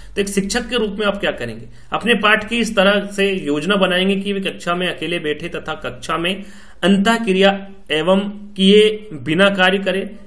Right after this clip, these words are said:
ऐसी पाठ योजना बनाएंगे जिसमें अंतः क्रिया से बचने के लिए खेल और चर्चा शामिल ना की जाए, या फिर कक्षा में अनुशासन बनाए रखने के लिए प्रोत्साहन, अ, पुरस्कार एवं दंड का प्रयोग करेंगे, या फिर जोड़े एवं समूह कार्य के लिए योजना बनाएंगे ताकि ये साथियों के साथ अंतः क्रिया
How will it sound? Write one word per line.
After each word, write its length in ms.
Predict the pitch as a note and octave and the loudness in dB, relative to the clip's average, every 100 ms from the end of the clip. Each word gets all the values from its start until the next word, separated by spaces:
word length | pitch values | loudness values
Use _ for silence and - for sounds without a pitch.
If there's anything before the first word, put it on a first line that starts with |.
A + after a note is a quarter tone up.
| - F3 | -2 2
ऐसी 220 | F#3+ A3+ | 2 4
पाठ 260 | A3+ A3+ | 2 2
योजना 260 | A3 G3+ A3 | 2 2 2
बनाएंगे 320 | G3+ G3 G#3 | 2 2 2
जिसमें 260 | G3+ G3 G#3+ | 0 -2 -4
अंतः 340 | E3+ G3 F#3+ | -4 0 0
क्रिया 240 | F#3+ G3 F#3+ | 4 4 4
से 120 | F#3 | 0
बचने 420 | - C3+ E3+ F#3+ | 0 -2 0 -2
के 100 | F#3+ | 0
लिए 180 | F#3+ F#3+ | 0 0
खेल 260 | F#3+ D#3+ | -2 -2
और 120 | F3+ E3+ | -2 -2
चर्चा 260 | D#3 D#3+ | -2 -2
शामिल 280 | E3 D#3+ E3+ | -2 -4 -4
ना 100 | F3 | -6
की 180 | F3 E3+ | -4 -6
जाए, 300 | F3 G3 - - - - | -6 -8 -12 -18 -20 0
या 100 | F#3+ | 2
फिर 140 | G3+ A3 | 4 2
कक्षा 340 | G#3+ G3+ A#3 | 0 2 2
में 120 | A#3 | 2
अनुशासन 400 | G#3 G3 G3+ F#3+ | 0 2 0 2
बनाए 240 | G3+ F#3+ G3 | 2 4 4
रखने 260 | F#3+ F#3+ | 4 0
के 80 | F#3+ | 0
लिए 100 | G3 | -2
प्रोत्साहन, 540 | G3 E3 D#3+ F3 F#3 F#3+ | -2 -6 -2 0 0 -2
अ, 840 | F#3+ - - - - - C#3+ D3 | -6 -16 -20 -20 -16 0 4 4
पुरस्कार 520 | D3 F3+ G3 G3 G#3 | 4 2 2 2 2
एवं 200 | G3+ G3+ | 2 2
दंड 320 | F#3 F#3+ G3 G3 | 4 4 4 2
का 100 | F#3+ | -2
प्रयोग 320 | D#3 F3 F3+ | -2 -4 -2
करेंगे, 260 | E3+ F#3 | -2 0
या 140 | F3+ D3+ | -2 -2
फिर 180 | - E3 | -4 -10
जोड़े 680 | C3 - D3+ F3+ G#3 G#3+ D#3 | -10 -4 0 2 2 2 -2
एवं 240 | D3+ F3 | -2 -4
समूह 320 | - D3+ F3+ | -6 -2 -2
कार्य 300 | F#3+ D3 C#3 | -2 -2 -2
के 120 | C#3+ | -4
लिए 120 | C#3+ D3+ | -6 -4
योजना 360 | C#3 B2 C3 | -4 -4 -6
बनाएंगे 380 | C3+ A#2+ A#2+ E3+ | -4 -4 -4 -6
ताकि 280 | C#3 A#2+ B2+ | -8 -8 -6
ये 140 | C#3+ | -8
साथियों 400 | - A2+ G#2+ A#2 | -6 -8 -6 -10
के 100 | A2+ | -10
साथ 320 | A#2 C3 - | -8 -8 -8
अंतः 260 | B2 A#2 G#2+ | -12 -8 -8
क्रिया 400 | G#2 C3+ F#3+ | -4 -2 -2